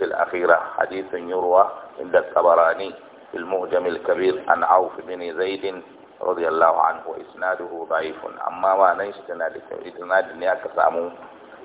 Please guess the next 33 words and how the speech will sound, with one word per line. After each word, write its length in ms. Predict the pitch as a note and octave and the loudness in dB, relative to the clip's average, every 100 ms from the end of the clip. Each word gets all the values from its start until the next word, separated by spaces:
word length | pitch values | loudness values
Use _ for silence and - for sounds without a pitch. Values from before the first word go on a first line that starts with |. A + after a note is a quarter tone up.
| - | -2
والجملة 480 | - - B2 B2+ A#2+ | 0 2 4 6 4
الأولى 480 | G#2 F#2+ G2+ G#2+ A2 | 2 -2 -2 2 4
لها 300 | G#2 F#2 F#2 F2 | 4 4 2 2
شاهد. 320 | G2 F2+ E2+ - - E2+ | -2 -2 -4 -14 -16 -14
Amma 320 | E2+ G#2 G#2+ - | -8 -4 -4 -4
jumlan 400 | C#3 C#3+ G2+ - | -2 2 2 2
farkon 480 | F#2+ F#2 G#2+ F2 - - - - | 0 2 2 0 -2 -16 -20 -4
tana 260 | G#2 G#2+ G2 | 2 6 6
da 140 | F2+ | 2
shaidu 420 | - F#2 F2 F#2 A2 | -2 0 0 0 2
da 120 | F#2+ | 2
suka 240 | - F#2 | 4 2
karfafa 580 | - F2+ - F2 F2+ E2+ | 4 2 2 2 2 2
ta 60 | F2+ | 0
fi 160 | F#2+ | -4
sahihaini. 720 | F#2 F2+ F2 D#2 F2 F2+ F2 F2 - - - | -4 -2 -2 -2 -2 -2 -6 -12 -16 -20 -14
من 180 | - F#2+ | -10 0
حديث 340 | F#2 E2+ F2+ | 0 0 0
أبي 340 | - E2 E2+ E2 | 0 0 -2 -2
سعيد 240 | - F2+ E2 E2 | -2 -2 -4 -4
الخدري 600 | D#2+ - F#2+ E2+ E2+ E2+ | -6 2 2 2 -4 0
رضي 280 | F#2 E2+ E2+ | 0 2 2
الله 260 | E2 E2 D#2 | 4 4 6
عنه 220 | F2 F2+ F2 - - - - | 2 2 -6 -10 -16 -8 0
أن 140 | F#2+ F#2+ | 2 4
رسول 480 | F2 E2 - G2 F2+ | 2 2 0 2 4
الله 260 | F2 F2+ F2 - | 6 4 2 -4
صلى 220 | E2+ E2+ | -2 0
الله 260 | D#2+ F2 E2+ | 2 4 4
عليه 260 | D#2+ E2 E2 | 2 0 -4
وسلم، 460 | E2+ D#2 E2+ E2 D#2 | -6 -4 -4 -2 0
kaga 160 | F2 F2+ | 2 2
wancan 520 | G2 G2+ - G2 E2 | 2 2 0 -2 -2